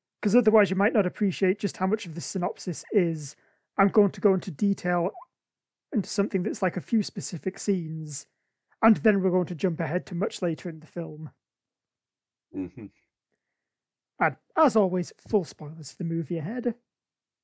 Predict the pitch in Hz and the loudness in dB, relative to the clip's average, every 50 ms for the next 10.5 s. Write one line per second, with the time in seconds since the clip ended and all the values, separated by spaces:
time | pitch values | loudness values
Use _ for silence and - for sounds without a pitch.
0 | _ _ _ _ _ _ _ _ _ _ _ _ _ _ _ _ _ _ _ _ | _ _ _ _ _ _ _ _ _ _ _ _ _ _ _ _ _ _ _ _
1 | _ _ _ _ _ _ _ _ _ _ _ _ _ _ _ _ _ _ _ _ | _ _ _ _ _ _ _ _ _ _ _ _ _ _ _ _ _ _ _ _
2 | _ _ _ _ _ _ _ _ _ _ _ - - - - 214 160 131 - _ | _ _ _ _ _ _ _ _ _ _ _ -14 -8 0 0 0 0 0 -6 _
3 | _ _ _ _ _ _ _ _ - 359 349 302 - - - 196 175 170 170 165 | _ _ _ _ _ _ _ _ 2 4 4 4 2 0 -2 -2 -2 -2 -2 -2
4 | 165 185 190 - 403 - - - - - 180 165 160 156 170 190 - - - 165 | -2 -2 0 -2 -4 -6 -6 -8 -4 -2 -2 -4 -2 -4 -6 -8 -8 -8 -10 -10
5 | 143 - 151 143 143 151 - - 175 - - 165 160 185 185 185 - - - - | -10 -10 -12 -12 -12 -14 -12 -12 -14 -12 -10 -6 -6 -4 -4 -4 -6 -8 -16 -20
6 | _ _ _ _ _ _ _ _ - - 320 262 - - - - 233 220 214 - | _ _ _ _ _ _ _ _ 2 4 4 4 4 0 -2 0 0 0 0 -2
7 | 185 - - 175 165 156 156 160 180 208 277 302 277 175 - 190 180 165 - 175 | -6 -2 0 0 0 0 -2 -4 0 2 2 2 2 2 2 0 0 0 -2 -4
8 | 160 139 - 139 - 160 175 415 - - 160 214 - - - 185 185 180 - 180 | -8 -8 -8 -8 -4 -4 -4 -6 -6 -12 -12 -12 -10 -2 0 0 0 0 0 -4
9 | - - 165 143 127 - - 185 160 - - - - 170 - _ - 170 151 - | -4 -4 -6 -8 -8 -6 -4 -4 -4 -4 -8 -12 -12 -12 -12 _ -12 -12 -12 -12
10 | - - - 185 180 180 180 170 156 - | -12 -8 -6 -4 -2 -2 -2 -4 -6 -10